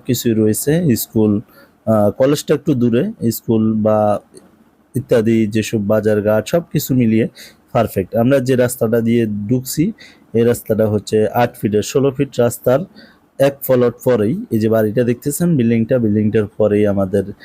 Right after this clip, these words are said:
সেই ঠিকানা। ইনশাআল্লাহ আমরা আপনাদেরকে সম্পূর্ণ দেখানোর চেষ্টা করব। বর্তমানে ভাড়া চলতেছে, কিছু জায়গা খালি আছে। এই যে সীমানা এখান থেকে,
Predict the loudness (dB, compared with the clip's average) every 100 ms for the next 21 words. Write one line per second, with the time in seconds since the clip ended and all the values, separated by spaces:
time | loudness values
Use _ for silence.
0 | -20 _ _ -6 -4 -2 0 0 2 0
1 | 0 0 0 0 2 2 2 2 0 0
2 | -2 0 -2 -2 -2 -2 -10 -20 _ _
3 | -4 0 0 2 2 2 0 -2 -2 -2
4 | -2 0 0 -2 0 0 0 2 2 2
5 | 2 0 -2 -2 -4 -2 -4 -4 -18 _
6 | _ -4 -2 2 2 2 0 0 0 2
7 | 0 0 -2 -2 0 0 -2 -2 0 2
8 | 0 0 0 0 -2 -2